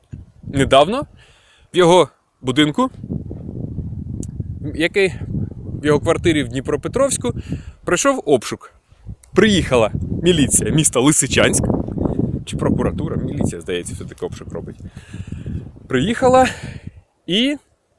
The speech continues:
провела обшук, у його, коли там його дружина була. І що характерно,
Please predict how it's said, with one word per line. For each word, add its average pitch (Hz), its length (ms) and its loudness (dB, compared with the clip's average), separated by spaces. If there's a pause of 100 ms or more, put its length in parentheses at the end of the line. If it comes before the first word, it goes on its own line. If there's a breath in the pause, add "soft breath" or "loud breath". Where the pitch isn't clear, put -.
(360)
провела 151 320 2
обшук, 156 320 2 (400)
у 127 120 -2
його, 139 260 4
коли 151 220 4
там 127 200 2
його 123 140 0
дружина 120 380 -2
була. 98 280 -2 (3250 loud breath)
І 135 80 -6
що 156 120 2
характерно, 156 580 6